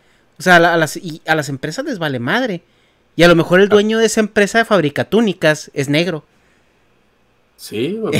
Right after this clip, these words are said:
Speaker 2: mira, mira, los chinos fabrican todo y lo venden todo. Los chinos es el ejemplo de hago lo que sea por vender.
Speaker 1: Ajá.
Speaker 2: Total, el punto es que estoy de acuerdo, hay que señalar las cosas.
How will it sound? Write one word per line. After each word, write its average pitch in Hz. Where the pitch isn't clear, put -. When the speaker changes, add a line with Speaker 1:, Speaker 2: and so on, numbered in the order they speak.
Speaker 2:
mira, 98
mira, 110
los -
chinos 160
fabrican 104
todo 131
y 110
lo 95
venden 104
todo. 110
Los 92
chinos 104
es 110
el 113
ejemplo 110
de 104
hago 101
lo 123
que -
sea -
por 113
vender. 104
Speaker 1:
Ajá. 131
Speaker 2:
Total, 143
el 113
punto 151
es 135
que 98
estoy 113
de 127
acuerdo, 127
hay 104
que 120
señalar 107
las 98
cosas. -